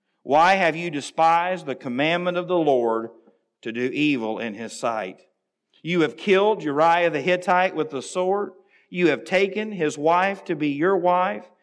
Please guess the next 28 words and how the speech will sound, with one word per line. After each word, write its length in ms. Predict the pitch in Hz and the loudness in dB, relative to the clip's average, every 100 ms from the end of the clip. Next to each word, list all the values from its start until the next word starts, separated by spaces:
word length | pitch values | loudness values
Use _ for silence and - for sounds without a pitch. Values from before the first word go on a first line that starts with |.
| _ _ - | _ _ -4
and 160 | 147 | -2
have 240 | 139 117 - | 0 -2 -4
killed 400 | 220 214 151 123 | 0 2 2 0
him 360 | 120 117 135 | -6 -8 -10
with 200 | 139 117 | -6 -6
the 80 | 107 | -8
sword 540 | - - 160 170 180 - | -10 -4 -2 -2 -4 -4
of 180 | 190 | -6
the 120 | 170 185 | -6 -8
people 640 | - 135 95 101 104 104 _ _ _ _ _ - | -4 -6 -6 -12 -12 -14 _ _ _ _ _ -18
of 160 | 104 | -14
Ammon." 580 | 107 107 107 98 90 87 _ _ _ | -8 -4 -2 -4 -8 -14 _ _ _
And 80 | - | -4
don't 160 | 214 190 | -2 0
miss 240 | 160 135 | -2 -2
this. 240 | 123 110 - | -6 -8 -6
I 220 | 151 185 | -2 0
am 120 | 147 127 | 0 0
not 220 | 147 147 | 0 0
a 40 | |
prosperity 720 | 123 151 139 - - 151 147 | -2 -2 -2 -4 -4 -4 -4
preacher. 560 | 139 160 156 156 190 185 _ _ | -6 -6 -6 -10 -14 -14 _ _
I 100 | 131 | -4
think 180 | 135 139 | -2 -4
prosperity 580 | 139 139 127 - 151 147 | 0 -2 0 -2 0 0
gospel 520 | 143 151 156 - 165 | 2 2 2 -4 -10
is 180 | 127 117 | -8 -10
sin. 480 | - 160 165 175 | -10 -6 -4 -6